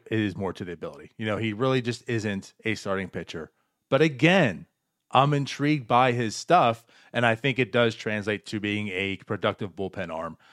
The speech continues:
So, like, I'm with you too. Like, that's going to come hopefully sooner than later.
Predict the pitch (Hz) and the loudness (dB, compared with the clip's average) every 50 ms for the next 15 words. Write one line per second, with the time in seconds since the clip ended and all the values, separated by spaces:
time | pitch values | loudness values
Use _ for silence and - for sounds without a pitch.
0 | _ _ - - 123 117 110 113 110 - - - 139 139 135 123 113 - 104 92 | _ _ 2 4 4 6 6 4 4 2 0 0 0 2 2 0 -2 -2 -6 -6
1 | - - 95 82 82 92 98 - 143 147 143 - - 156 139 139 139 135 135 127 | -6 -6 -8 -6 -6 -6 -2 2 2 2 2 2 2 4 6 6 6 4 2 2
2 | - 131 123 123 123 123 117 117 123 120 - - 127 120 - - 117 117 117 117 | 2 2 2 4 4 2 2 2 0 0 -2 -2 -4 -2 -2 -4 -4 -2 -2 -2
3 | 113 107 104 101 104 98 101 98 92 | -2 0 0 0 2 2 0 -2 -2